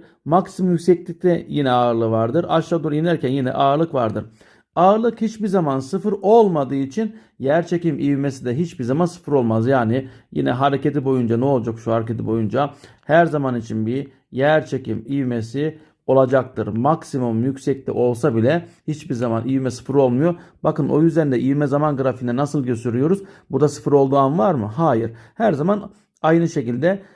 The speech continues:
e, hatta yönü de aynı bakın. Aşağı yönlü olduğu için burada hiçbir değişiklik yok. Grafiği bu şekilde çiziyoruz. Hemen hız zaman grafiğine de bakalım.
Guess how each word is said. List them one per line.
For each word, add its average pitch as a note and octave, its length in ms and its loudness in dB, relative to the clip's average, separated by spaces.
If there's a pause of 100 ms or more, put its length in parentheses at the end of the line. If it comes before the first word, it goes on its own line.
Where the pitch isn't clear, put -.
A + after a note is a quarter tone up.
(120)
e, - 80 -6
hatta E3 360 0
yönü D#3+ 260 4
de F#3+ 60 6
aynı C3+ 240 2
bakın. A2+ 240 -6
Aşağı B2+ 380 -4
yönlü E3 180 0
olduğu F3 220 -2
için D3 260 -4
burada D3 180 -2
hiçbir F3+ 320 -6
değişiklik D3+ 340 -2
yok. G3+ 200 2
Grafiği C#3+ 360 0
bu D3+ 60 -2
şekilde D3+ 320 -4
çiziyoruz. B2 560 -6 (640)
Hemen F3 420 4
hız E3+ 160 0
zaman F3 260 2
grafiğine E3 420 0
de C#3 80 0
bakalım. B2+ 380 -4